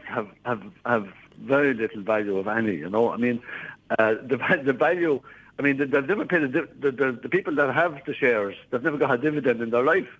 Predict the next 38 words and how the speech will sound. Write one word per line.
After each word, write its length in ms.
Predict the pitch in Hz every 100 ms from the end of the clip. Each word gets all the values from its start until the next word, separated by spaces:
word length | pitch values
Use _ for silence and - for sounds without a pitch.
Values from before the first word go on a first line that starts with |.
| _ _ _ - -
<laughs> 580 | 139 - 175 165 -
because 400 | 135 123 135 123 120
it 60 | 127
hasn't 260 | 143 147
been 120 | 147 143
there 200 | 180 208
for 160 | 127
them, 200 | 107 98
you 80 | 110
know. 160 | 147 139
I 20 |
mean, 240 | 127 127 - - - -
the 280 | 135 120 110 - - _ -
three 140 | 160
of 60 | 151
the 60 | 123
lads, 300 | 107 101 104 - - -
uh, 240 | 113 107
the 160 | 98 107
Italians, 580 | 113 120 117 117 101 92 - -
they're 140 | 139
getting 200 | 127 113
a 40 | 110
good 180 | 117
wage 320 | 98 123 147 -
out 60 |
of 160 | 175 190
it, 100 | 196 - -
um, 400 | 131 123 120 107
but 160 | 131 120
they've 140 | 127
never 140 | 165 143
got 120 | 104
a 60 | 90
dividend, 480 | 123 135 104 82
like, 160 | 65 76
you 100 | 117
know. 220 | 117 131